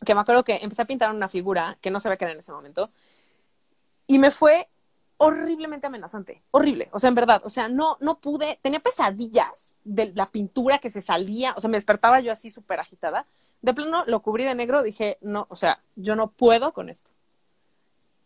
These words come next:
Tres años después, estoy pintando una cosa, vuelve a salir esta misma figura, nada más que ahora era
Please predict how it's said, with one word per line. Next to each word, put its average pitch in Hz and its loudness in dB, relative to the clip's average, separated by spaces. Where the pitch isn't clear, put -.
Tres 277 2
años 269 -4
después, 262 0
estoy 202 -4
pintando 262 -2
una 330 0
cosa, 226 -4
vuelve 165 -6
a - -12
salir 196 -2
esta 320 -6
misma 311 -4
figura, 220 2
nada 185 -2
más 180 -2
que - -2
ahora 185 4
era 180 2